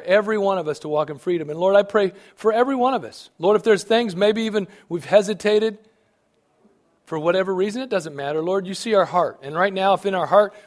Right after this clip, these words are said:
we wanna be free, Lord, may we speak that out to you. And knowing that whom the Son has set free is free indeed, and that we will make choices in our spirit to walk in freedom, because it is not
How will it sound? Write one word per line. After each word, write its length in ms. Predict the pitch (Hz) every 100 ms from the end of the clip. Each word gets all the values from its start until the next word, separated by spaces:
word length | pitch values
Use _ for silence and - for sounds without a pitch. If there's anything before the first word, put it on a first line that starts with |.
| -
we 100 | 180
wanna 200 | 190 185
be 140 | 165
free, 300 | - 190 208
Lord, 200 | 202 202
may 120 | 190
we 100 | 190
speak 420 | 202 - - 214 -
that 160 | 208
out 200 | 196 202
to 100 | 202
you. 300 | 190 202 226 240 _ _ _ _
And 180 | 143 156
knowing 380 | 170 202 226 233
that 160 | 190
whom 200 | 156 196
the 100 | 180
Son 380 | 151 - 214 214
has 300 | 220 170 151
set 320 | - 202 202
free 200 | 196 202
is 200 | 196 135
free 280 | - - 202
indeed, 440 | 202 185 202 208 196 - -
and 160 | 160
that 120 | 165 160
we 160 | 214
will 140 | 233 180
make 300 | 190 220 -
choices 580 | - 233 233 233 214 - _ -
in 300 | 196 196 196
our 160 | 180
spirit 920 | 180 - - - 285 370 269 - - - _ _ _ _ _ _ -
to 100 | 170
walk 300 | 170 170 175
in 80 |
freedom, 300 | 151 202 190
because 260 | 147 143 156
it 100 | 202
is 140 | 220
not 480 | 185 202 240 254 -